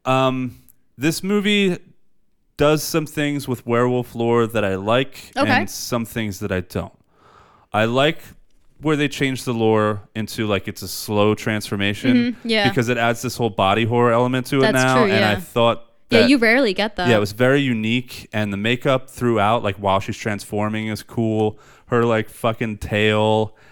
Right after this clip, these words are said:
Speaker 1: and
Speaker 2: Oh,
Speaker 1: her, and
Speaker 2: yeah.
Speaker 1: her teeth
Speaker 2: I
Speaker 1: and,
Speaker 2: loved
Speaker 1: like
Speaker 2: it. 'Cause it's like when you're, like, coming of age as a woman,
Speaker 1: Yeah.
Speaker 2: you know, there's a lot of little things happening. Like,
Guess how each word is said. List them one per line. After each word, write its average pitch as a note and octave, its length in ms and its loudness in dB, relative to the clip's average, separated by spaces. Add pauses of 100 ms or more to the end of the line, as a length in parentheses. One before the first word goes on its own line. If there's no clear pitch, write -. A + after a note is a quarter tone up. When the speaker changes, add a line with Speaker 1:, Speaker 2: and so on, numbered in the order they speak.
(160)
Speaker 1:
and A#3+ 100 6
Speaker 2:
Oh, C4+ 40 8
Speaker 1:
her, B3+ 240 8
and A#3+ 40 4
Speaker 2:
yeah. A3 380 4
Speaker 1:
her G#3+ 120 -6
teeth A#3+ 340 0
Speaker 2:
I A#3 100 4
Speaker 1:
and, A#3 80 2 (120)
Speaker 2:
loved G#3+ 280 2
Speaker 1:
like - 80 -6
Speaker 2:
it. - 80 -18
'Cause E4 140 0
it's F4 140 -2
like F4+ 260 0 (260)
when D4 240 2
you're, F4 180 4
like, E4+ 120 -2
coming E4+ 260 -2
of E4 160 -2
age E4 200 0
as D#4 120 -4
a E4 80 -2
woman, F4 440 0
Speaker 1:
Yeah. - 120 0
Speaker 2:
you A#3 100 0
know, C4 180 2
there's C#4 160 0
a C#4 80 0
lot C4+ 220 4
of C4 100 0
little C4 220 0
things C4 280 0
happening. B3+ 420 0
Like, A3+ 160 0